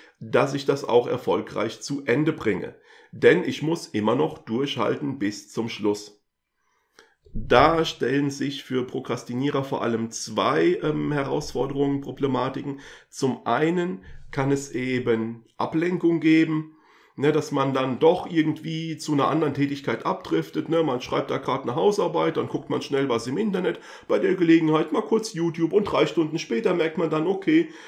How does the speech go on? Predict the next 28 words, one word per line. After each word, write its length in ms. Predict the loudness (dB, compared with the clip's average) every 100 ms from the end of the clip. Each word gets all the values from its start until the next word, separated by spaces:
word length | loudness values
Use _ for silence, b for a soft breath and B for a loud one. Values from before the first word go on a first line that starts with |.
| B
ich 160 | -8 -2
bin 100 | 2
jetzt 200 | 2 2
eigentlich 420 | 2 2 2 0
ganz 280 | -2 -2 -2
weg 140 | -4
hier 160 | -2 -4
von 160 | -2 -4
der 120 | 0
Hausarbeit. 640 | 0 0 0 0 0 -2 -4 B B
Das 440 | -18 -2 -2 -2 -4
ist 180 | -4
eine 120 | -4 -2
Gefahr. 560 | -2 -2 -4 -2 -6 B B -2
Auch, 360 | 4 4 4 0
dass 260 | -6 -4
man, 380 | 0 0 0 -4
äh, 180 | -4 -4
Störungen 640 | -2 2 2 4 2 2
hat 200 | -2 -2
und 100 | -4
mit 160 | -4 -4
denen 220 | -2 0
dann 160 | 0 -2
nicht 180 | -6 -8
gut 160 | -4
umgehen 440 | -4 0 0 0 0
kann, 360 | -2 -2 -4